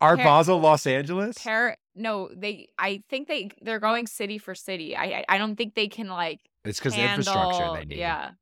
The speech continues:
Speaker 1: It's like they need to piggyback off the
Speaker 2: So
Speaker 1: investments
Speaker 2: what
Speaker 1: the
Speaker 2: would
Speaker 1: other
Speaker 2: the
Speaker 1: makes.
Speaker 2: next big city be? 'Cause, like, clearly, like, we ju-, I just went to Expo Chicago, which I wrote a report about. And Expo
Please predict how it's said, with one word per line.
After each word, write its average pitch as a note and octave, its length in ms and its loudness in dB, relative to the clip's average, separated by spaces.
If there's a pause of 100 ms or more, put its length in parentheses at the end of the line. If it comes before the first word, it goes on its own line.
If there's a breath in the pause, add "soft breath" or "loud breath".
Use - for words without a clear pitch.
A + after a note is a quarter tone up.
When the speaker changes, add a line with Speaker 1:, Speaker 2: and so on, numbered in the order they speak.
(180)
Speaker 1:
It's G2 160 -8
like F#2+ 200 -6
they G2+ 140 -6
need G2 220 -8
to F#2 180 -8 (100)
piggyback F2+ 480 -4
off E2+ 200 -6 (140)
the F#2 100 -8
Speaker 2:
So F2+ 40 -6
Speaker 1:
investments F2 540 -4
Speaker 2:
what A3 120 4
Speaker 1:
the - 60 0
Speaker 2:
would A#3+ 140 0
Speaker 1:
other B3 120 -2
Speaker 2:
the A3 60 -2
Speaker 1:
makes. G3+ 180 0
Speaker 2:
next - 240 -18
big G3 220 -8
city F#3+ 420 -12
be? D#3 360 -12 (220)
'Cause, G3+ 180 -12
like, F#3 360 0 (540)
clearly, A#3+ 640 0
like, F3+ 220 -6
we G#3 160 -8
ju-, G3 140 -12 (100)
I G3 160 4
just G3 300 -6
went F#3+ 240 -10
to G#3 240 -10
Expo F#3+ 800 -2
Chicago, E3 880 -2
which F#3+ 200 -16
I E3+ 80 -6
wrote E3 320 -4 (220)
a F3 80 -6
report E3 420 -6
about. D#3+ 400 -2 (720)
And F#3 300 -4
Expo F#3+ 1080 0